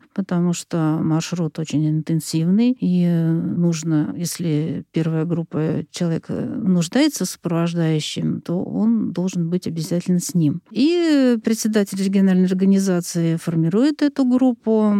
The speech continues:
обращаются в С Р Г К вос на мое имя с письмом, что просим включить в программу такого-то года нашу группу в количестве пятнадцати человек,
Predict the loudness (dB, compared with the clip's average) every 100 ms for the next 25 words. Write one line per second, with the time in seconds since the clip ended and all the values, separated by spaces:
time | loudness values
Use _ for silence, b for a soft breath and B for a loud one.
0 | 0 -2 0 0 2 2 2 2 -2 -2
1 | 0 0 -2 -4 -2 -2 0 0 0 -2
2 | 0 0 2 2 4 4 4 2 2 0
3 | -4 -4 -4 -2 0 0 2 2 2 -2
4 | -2 0 0 0 0 -2 -2 -4 -4 -6
5 | -6 0 0 0 -4 -4 -2 -2 0 0
6 | 2 2 2 0 -2 -6 -8 -10 -2 -2
7 | 0 -2 -2 0 2 2 2 2 2 0
8 | -2 -2 2 2 2 0 2 2 2 -2
9 | -4 0 0 0 -2 -2 0 2 0 -2
10 | -6 -6 0 0 2 4 2 0